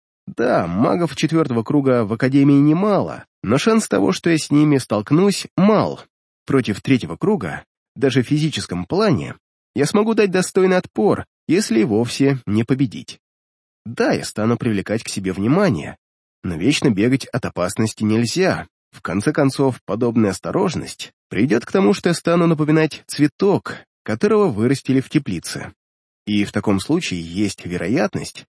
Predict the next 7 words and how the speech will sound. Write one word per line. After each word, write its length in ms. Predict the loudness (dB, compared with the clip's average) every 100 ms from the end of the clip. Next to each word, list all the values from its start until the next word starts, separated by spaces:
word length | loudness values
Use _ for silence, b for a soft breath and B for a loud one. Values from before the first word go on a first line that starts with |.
| _
что 160 | -8 -2
количество 480 | 2 2 -2 -4
нападок 460 | -4 0 0 0 -2
на 60 | -2
меня 280 | -2 -4 0
только 320 | 0 2 0
возрастёт. 840 | 0 0 -2 -4 -4 -4 -4 -20